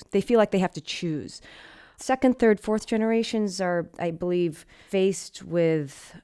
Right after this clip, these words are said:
a different challenge, and that is, how are we going to preserve our heritage, and how are we going to carry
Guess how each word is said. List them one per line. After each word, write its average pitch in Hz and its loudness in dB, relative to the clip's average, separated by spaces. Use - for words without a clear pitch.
a 185 0
different 190 0
challenge, 170 0
and 170 0
that 185 2
is, 175 -2
how 196 2
are 190 2
we 185 0
going 180 0
to 165 -4
preserve 175 0
our 160 0
heritage, 151 -2
and 147 -4
how 190 0
are 185 2
we 180 0
going 165 0
to 165 -2
carry 196 0